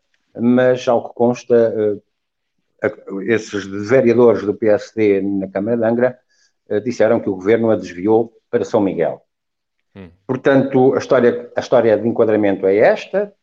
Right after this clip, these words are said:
Speaker 1: Portanto, eles consideram que o laboratório da terceira, eh, que foi o primeiro laboratório que iniciou os testes na região e que já,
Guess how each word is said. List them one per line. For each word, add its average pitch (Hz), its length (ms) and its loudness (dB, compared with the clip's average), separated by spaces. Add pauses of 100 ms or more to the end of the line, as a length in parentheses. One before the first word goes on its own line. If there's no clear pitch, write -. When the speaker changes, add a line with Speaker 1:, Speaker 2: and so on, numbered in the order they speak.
(160)
Speaker 1:
Portanto, 101 560 -4 (360)
eles 104 200 -2
consideram 117 520 2
que 120 100 -4
o - 20 4
laboratório 113 520 2
da 113 80 0
terceira, 92 720 -2 (320)
eh, 95 180 -6
que 92 140 -20
foi 107 360 0
o 101 120 -4
primeiro 101 320 -2
laboratório 101 520 0
que - 120 -6
iniciou 98 340 -2
os - 120 -10
testes - 320 -4
na 92 120 -4
região 117 560 0
e 92 60 -4
que - 120 -20
já, 92 400 0